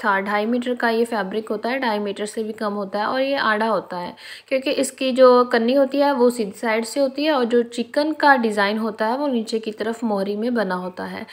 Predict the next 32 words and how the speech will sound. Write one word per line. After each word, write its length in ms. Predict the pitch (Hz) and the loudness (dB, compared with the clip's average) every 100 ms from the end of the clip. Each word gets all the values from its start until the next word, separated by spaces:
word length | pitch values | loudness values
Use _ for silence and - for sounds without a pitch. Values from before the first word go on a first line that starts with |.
| - - - | -18 -4 4
और 180 | 254 247 | 4 4
ऊपर 360 | 254 247 294 | 0 2 2
ये 240 | 277 254 254 | 4 4 4
थोड़ा 200 | 254 208 208 | 2 2 0
सा 280 | 233 240 | 2 0
दो 360 | 247 214 196 208 | 2 0 0 0
से 320 | 208 214 208 | 0 0 0
ढाई 320 | 202 190 190 | -2 -4 -4
इंच 260 | 208 214 196 | -4 -6 -6
का, 280 | - 220 349 - - - _ - | -2 0 0 -8 -18 -20 _ 0
तीन 260 | 285 302 | 2 4
इंच 200 | 269 247 | 4 2
का 360 | - 226 214 214 | 2 6 6 6
तकरीबन 640 | 214 214 202 196 202 214 | 2 0 0 2 0 0
प्लेन 320 | 233 214 190 185 | -2 0 0 -2
होता 300 | 180 185 180 | -6 -6 -6
है 140 | 185 | -6
कपड़ा 300 | 185 175 180 | -6 -6 -4
ऊपर 220 | 180 180 | -4 -8
से। 200 | 190 - | -8 -10
तो 120 | - 220 | -6 -2
ये 220 | 214 233 | 2 4
देखिए, 300 | 247 247 285 | 2 0 0
ये 160 | 240 | 0
मेरी 220 | 226 220 226 | 0 0 0
मोहरी 320 | 202 202 220 | 0 0 0
बनी 260 | 208 190 | 0 -2
हुई 260 | 233 240 233 | 0 0 0
है 200 | 226 262 | 0 -2
और 180 | 233 214 | 0 -2
मुझे 300 | 202 202 233 | -4 -4 -4
नीचे 500 | 208 196 - 240 | -4 -6 0 0